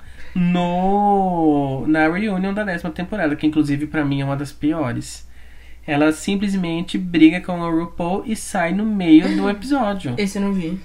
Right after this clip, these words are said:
Speaker 1: E ela sai e não volta. Porque ela é brava com todo mundo, ela briga com todo mundo, e deve ser de Ares, né?
Speaker 2: <laughs> Tá explicado.
Speaker 1: É, a RuPaul fala, tipo assim, "Meu, não é assim que funciona." E elas começam a brigar, brigar, brigar.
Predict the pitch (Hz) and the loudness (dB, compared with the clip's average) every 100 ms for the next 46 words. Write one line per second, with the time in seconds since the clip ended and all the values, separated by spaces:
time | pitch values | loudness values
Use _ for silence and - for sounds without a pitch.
0 | - - 196 185 - 147 151 156 190 233 | -10 0 2 2 4 6 6 4 4 4
1 | 165 - 147 123 - - - - - - | 4 2 -6 -8 -10 -18 -20 -20 -18 -14
2 | - 160 156 165 165 160 156 151 147 135 | 2 4 4 2 2 6 8 6 4 2
3 | 127 123 147 170 175 156 147 156 156 160 | 2 2 0 2 2 4 2 -2 -2 0
4 | 226 202 156 143 139 139 139 - 147 143 | 2 2 2 2 0 -2 -2 -4 -4 0
5 | 151 185 185 151 156 165 156 147 160 151 | 2 2 2 2 2 0 -2 -2 -2 0
6 | 196 220 135 131 131 131 - - - - | 0 0 -2 -2 -2 -4 -8 -16 -16 -16
7 | - - - - - - 254 - - 311 | -10 -8 -8 -14 -14 0 0 0 -6 -12
8 | 320 277 254 - - - 233 - 196 165 | -10 -10 -12 -12 -10 -8 -6 0 0 0
9 | 190 254 220 185 185 185 180 262 214 170 | -2 0 2 0 0 -2 -2 0 0 -2
10 | - 180 196 202 160 156 156 160 - 220 | -6 -8 -4 0 2 2 -2 -6 -6 -6
11 | 185 160 143 143 151 131 135 143 143 170 | -2 0 -2 -2 -2 -2 -2 -4 -2 -4
12 | 208 196 151 165 180 151 135 127 143 202 | -2 2 4 2 0 -2 0 0 0 -2
13 | 214 160 208 - | 0 0 0 -6